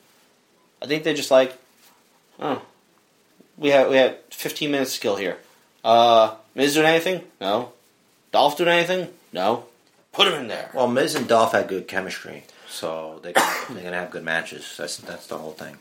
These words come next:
Speaker 1: Mm-hmm.
Speaker 2: That's what you want.
Speaker 1: I agree. I'm just saying, I see it a lot.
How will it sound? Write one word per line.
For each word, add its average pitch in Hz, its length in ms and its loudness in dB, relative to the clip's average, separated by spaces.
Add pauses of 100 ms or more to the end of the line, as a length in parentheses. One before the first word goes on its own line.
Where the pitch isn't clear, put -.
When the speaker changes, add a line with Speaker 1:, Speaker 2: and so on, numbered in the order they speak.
(380)
Speaker 1:
Mm-hmm. 135 180 -4
Speaker 2:
That's 131 140 -16
what - 120 -14
you 85 80 -12
want. 71 220 -12 (2500)
Speaker 1:
I 160 100 2
agree. 151 240 0 (160)
I'm 123 160 0
just 127 120 -2
saying, 104 300 0 (1400)
I 117 80 -4
see 110 200 -6
it 82 80 -6
a - 20 -10
lot. 76 300 -10